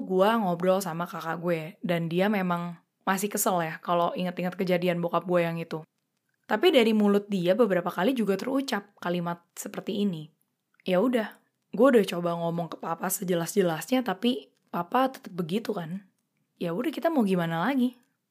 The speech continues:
Seenggaknya dia masih pulang ke rumah dan tanggung jawab kan sama kita-kita.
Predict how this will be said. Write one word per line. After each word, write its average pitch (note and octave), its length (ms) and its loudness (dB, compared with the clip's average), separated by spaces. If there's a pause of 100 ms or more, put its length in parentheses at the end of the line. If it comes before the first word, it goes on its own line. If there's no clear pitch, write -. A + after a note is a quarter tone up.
(160)
Seenggaknya F#3 500 2
dia D4 160 0
masih C4 240 0
pulang E3+ 240 -2
ke E3+ 80 -10
rumah E3 560 -4
dan E3 720 -4
tanggung E3+ 240 -2
jawab A#3 240 2
kan A3+ 240 -2
sama F#3 240 -2
kita-kita. F3 480 -8